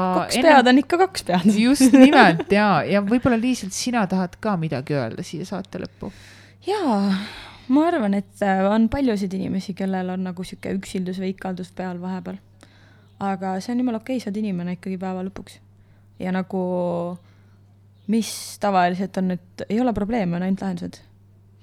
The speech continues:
Speaker 1: Et
Speaker 2: Jaa.
Speaker 1: keskendudagi sellele lahendusele. Sa tunned üksikuna, mis sa saad teha selleks, et sa ei oleks üksik.
Speaker 2: Mhm, mhm.
Speaker 1: Helja sõbrannadele, sõpradele,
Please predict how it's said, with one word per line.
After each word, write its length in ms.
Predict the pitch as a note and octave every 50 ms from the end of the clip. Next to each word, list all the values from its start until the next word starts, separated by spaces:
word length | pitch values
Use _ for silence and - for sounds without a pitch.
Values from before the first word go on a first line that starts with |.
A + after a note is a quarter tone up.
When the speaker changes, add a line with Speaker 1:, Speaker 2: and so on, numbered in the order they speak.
| - - - - - - - - - - - - - - _ _ _ _ - - -
Speaker 1:
Et 80 | - G3
Speaker 2:
Jaa. 80 | G3 F#3
Speaker 1:
keskendudagi 640 | - F3 E3+ - G#3 G3+ F#3+ F#3 F3+ F3+ F#3 F#3 G3
sellele 320 | A3 G3 F#3+ F#3 F3+ F#3
lahendusele. 460 | F#3+ G#3+ A3+ A3+ F#3 F3+ F#3 F3 F3+
Sa 100 | F3 - G#3+
tunned 220 | A#3+ B3+ B3 B3
üksikuna, 400 | C#4+ C#4 - - - - A#3+ A#3+
mis 140 | A3+ B3 -
sa 60 | - B3+
saad 140 | B3+ B3+ B3
teha 200 | - G#3+ G#3 A3 G3+
selleks, 320 | - F#3+ F3+ F#3+ - -
et 140 | - G3 -
sa 80 | - A3+
ei 80 | A#3
oleks 320 | F#3+ F3 F3 F3+ - - F#3+
üksik. 240 | F3+ G3 F#3 F#3 F#3+
Speaker 2:
Mhm, 300 | F#3+ F#3+ F#3+ F#3+ F#3+ F#3+ F#3+ F#3
mhm. 280 | G3 F#3+ F#3 F#3 F#3 F3+
Speaker 1:
Helja 240 | - C4 B3+ B3 B3+
sõbrannadele, 720 | - C#4 C4 - - C4+ C4+ C4 B3+ A#3 G#3+ G#3 G3 G3+ G3
sõpradele, 600 | - A3 - _ - - G#3 F#3+ G3+ G3+ G3 F#3+